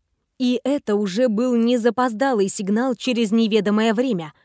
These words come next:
Наша связь в ту минуту укрепилась. Я почти видела тот участок поля битвы,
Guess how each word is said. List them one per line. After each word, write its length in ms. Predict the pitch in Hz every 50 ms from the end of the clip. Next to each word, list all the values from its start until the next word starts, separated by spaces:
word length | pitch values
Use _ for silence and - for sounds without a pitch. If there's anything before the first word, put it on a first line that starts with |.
| _ _ _ _ _ _
Наша 360 | - 254 254 254 240 - 233 208
связь 360 | - - 185 220 233 220 -
в 80 | -
ту 140 | - - 233
минуту 500 | 208 196 190 190 196 202 - - 202 196 -
укрепилась. 720 | 180 - - 220 220 - - 254 185 156 - - - - _ _ _ _ _ _ _ _ _ _
Я 180 | 285 277 262 240
почти 380 | - 262 - - - 320 311
видела 420 | 294 320 311 202 190 202 196 208 196
тот 240 | - 277 254 -
участок 520 | 226 208 - - 254 240 - - 208 - _
поля 340 | _ 262 262 247 214 202 190
битвы, 460 | 175 226 285 - 202 170 175 160